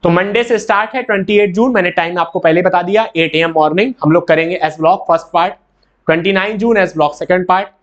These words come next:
थर्टी जून boron family, फर्स्ट जुलाई कार्बन फैमिली, सेकंड जुलाई नाइट्रोजन फैमिली फर्स्ट पार्ट और इसी तरीके बच्चों थर्ड of जुलाई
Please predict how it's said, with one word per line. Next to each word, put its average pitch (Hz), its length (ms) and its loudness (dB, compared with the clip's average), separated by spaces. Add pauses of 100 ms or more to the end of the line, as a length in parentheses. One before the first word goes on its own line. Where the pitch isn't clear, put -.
(260)
थर्टी 175 320 -2
जून 220 280 2
boron 160 360 2
family, 190 460 0 (380)
फर्स्ट 196 260 0
जुलाई 202 280 0
कार्बन 160 380 -2
फैमिली, 185 440 0 (300)
सेकंड 214 380 -2
जुलाई 208 260 2
नाइट्रोजन 170 480 -2
फैमिली 180 300 2
फर्स्ट 214 380 0
पार्ट 175 200 2
और 156 180 0
इसी 170 200 -2
तरीके 170 260 2
बच्चों 160 300 -2
थर्ड 185 300 0
of 165 120 0
जुलाई 151 320 -2